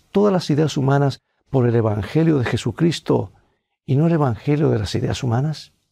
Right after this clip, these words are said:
¿Y te comprometerás con el cuerpo de creyentes que guardan los mandamientos de Dios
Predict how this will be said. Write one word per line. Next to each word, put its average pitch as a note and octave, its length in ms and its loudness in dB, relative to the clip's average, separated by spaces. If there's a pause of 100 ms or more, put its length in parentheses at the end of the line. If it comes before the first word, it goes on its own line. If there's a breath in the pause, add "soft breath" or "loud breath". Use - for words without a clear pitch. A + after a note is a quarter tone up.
(1200)
¿Y F3 80 2
te E3+ 120 0
comprometerás D#3+ 800 0
con C#3 240 0
el G#2+ 100 -2
cuerpo C#3+ 440 0
de A2+ 80 0
creyentes A#2+ 500 0
que - 200 -6
guardan A#2 420 0
los G#2+ 100 2
mandamientos G2+ 560 0
de G#2+ 100 2
Dios C#3 460 -2